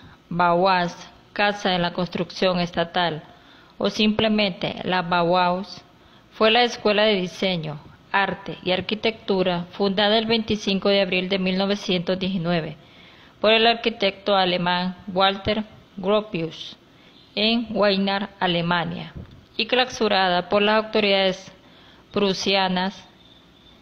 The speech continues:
en el año mil novecientos treinta y tres.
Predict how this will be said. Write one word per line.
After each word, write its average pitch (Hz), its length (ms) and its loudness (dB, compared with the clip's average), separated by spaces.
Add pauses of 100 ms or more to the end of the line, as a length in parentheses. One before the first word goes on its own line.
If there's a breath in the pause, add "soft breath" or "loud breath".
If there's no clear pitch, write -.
(240)
en 233 180 0
el 233 100 2
año 202 240 2
mil 196 220 2
novecientos 196 680 0
treinta 180 320 -2
y 156 80 -4
tres. 175 440 -2